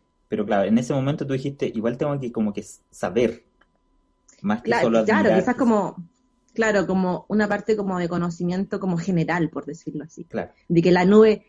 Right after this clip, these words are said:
Speaker 2: que la nube pompón, por decirlo así, que es la
Speaker 1: Sí.
Speaker 2: que, que a mí me encanta, y es como que tiene un nombre. Ah,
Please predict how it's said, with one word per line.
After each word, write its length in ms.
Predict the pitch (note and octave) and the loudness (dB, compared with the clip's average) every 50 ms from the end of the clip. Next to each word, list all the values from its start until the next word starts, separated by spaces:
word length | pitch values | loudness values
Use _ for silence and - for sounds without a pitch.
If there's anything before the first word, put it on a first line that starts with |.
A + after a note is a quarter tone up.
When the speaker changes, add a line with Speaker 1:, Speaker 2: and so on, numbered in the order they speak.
| _ _ | _ _
Speaker 2:
que 80 | - G#3 | 2 4
la 120 | G3 G3 | 4 4
nube 240 | G3+ G#3 G#3+ A3+ A3 | 4 6 6 6 6
pompón, 600 | G#3+ G#3 G3+ G3 F3 E3+ - A3 A3+ A#3 B3 D4 D4 | 4 2 0 0 0 2 4 4 6 6 4 2 2
por 140 | C#4+ B3+ | 2 2
decirlo 300 | B3 B3 B3 C4+ B3 B3+ | 2 2 0 0 0 0
así, 180 | C4+ C4 C4 A#3+ | 0 2 0 0
que 60 | C#4+ C#4 | 2 2
es 40 | |
la 120 | B3+ A3 G3+ | 2 0 0
Speaker 1:
Sí. 80 | G3+ | 0
Speaker 2:
que, 160 | G3 - - - | -2 -4 -6 -6
que 100 | - F#3 | -6 -4
a 20 | |
mí 80 | F3+ F#3+ | -2 0
me 60 | G#3 | 0
encanta, 800 | G3 F3 - G#3 A3 A#3 A#3 A#3+ B3 A#3+ A#3+ - B3 B3+ C4+ C4 | -2 -2 -2 -2 0 2 2 2 2 0 -2 -2 -2 -2 0 0
y 120 | A#3+ A3 | 2 0
es 140 | A3 G#3+ - | 0 0 -2
como 240 | _ - A3 A3 G3+ | _ -4 -4 -2 -2
que 180 | G3 F#3+ - - | -2 -4 -6 -4
tiene 200 | _ G#3 G#3+ A3+ | _ 2 4 4
un 100 | G3 E3+ | 4 2
nombre. 440 | E3 F#3 A#3 C4 A#3+ G3+ F3+ E3 - - | 2 2 2 2 2 2 2 0 -2 -2
Ah, 320 | - A3 B3+ C4+ B3 G3+ | -4 -2 -2 -2 -2 -2